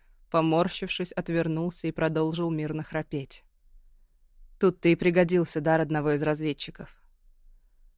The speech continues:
Он послал по телу Гоина слабенький заряд магии, всего лишь встряхнув, а не испепелив, как делал это с врагами.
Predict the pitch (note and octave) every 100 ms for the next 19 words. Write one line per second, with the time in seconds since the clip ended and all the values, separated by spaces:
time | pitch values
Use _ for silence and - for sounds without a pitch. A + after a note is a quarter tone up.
0 | _ F#3+ F3 D3+ - E3+ E3+ E3+ D3+ F3
1 | E3 D#3 F3+ E3+ D#3 - E3+ E3 D#3 D3+
2 | E3 D#3 D#3+ E3+ F#3+ D#3+ C#3+ - - -
3 | - - G3+ G3+ - - G#3+ G#3 - F3+
4 | C#3 - - D#3+ D#3 D#3+ - - D#3 F#3
5 | - D#3 D#3 D#3+ D#3 D#3 - D#3+ - E3+
6 | D#3+ D3 D3+ D#3+